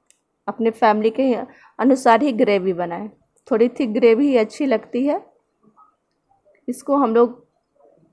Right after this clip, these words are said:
किसी चीज़ के साथ खा सकते हैं, राइस है, पूरी है, पराठा है, रोटी है, चूड़ा भुना हुआ है या मुड़मुड़ा के साथ, किसी के साथ, सबके साथ ये बहुत अच्छे से चलता है।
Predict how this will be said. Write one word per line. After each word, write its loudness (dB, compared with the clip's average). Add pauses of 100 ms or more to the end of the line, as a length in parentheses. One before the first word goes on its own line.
(120)
किसी -4
चीज़ -6
के 2
साथ 0
खा -4
सकते -6
हैं, 2
राइस 2
है, 2
पूरी -6
है, 0
पराठा 0
है, 0
रोटी -4
है, -6 (1300)
चूड़ा 4
भुना 0
हुआ 0
है 2
या 6
मुड़मुड़ा 2
के -4
साथ, -4 (100)
किसी -8
के 0
साथ, -2
सबके -2
साथ -2
ये 0
बहुत -4
अच्छे -6
से -8
चलता -10
है। -12